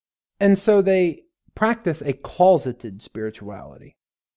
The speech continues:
It's not a spirituality that turns into their personal suffering. It's not a spirituality that turns into stress and anger and depression and works with those issues. It's a spirituality that tries to hide from the things that pushes our buttons.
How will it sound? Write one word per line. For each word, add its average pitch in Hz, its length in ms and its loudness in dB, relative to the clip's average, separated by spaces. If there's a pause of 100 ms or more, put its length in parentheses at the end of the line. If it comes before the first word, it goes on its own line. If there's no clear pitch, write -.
(420)
It's 165 220 -8
not 240 160 2
a 214 80 4
spirituality 170 880 -2
that 135 240 -10
turns 160 500 -6
into 160 540 -6
their 113 160 -10
personal 113 500 -14
suffering. - 560 -20
It's 131 200 -12
not 190 160 0
a 180 60 -2
spirituality 156 960 -6
that 123 200 -12
turns 143 360 -8
into 143 320 -6
stress 127 640 -10
and 113 200 -16
anger 120 480 -12
and 113 120 -14
depression 117 540 -12
and 113 260 -12
works 147 360 -10
with 120 100 -16
those 113 240 -14
issues. - 640 -20 (800)
It's 170 180 -8
a 170 60 -6
spirituality 160 880 -6
that 123 180 -14
tries 143 300 -10
to 123 120 -10
hide - 720 -14 (120)
from 127 180 -4
the 117 80 -8
things 117 340 -10
that - 140 -18
pushes 110 360 -12
our 98 120 -10
buttons. 101 460 -16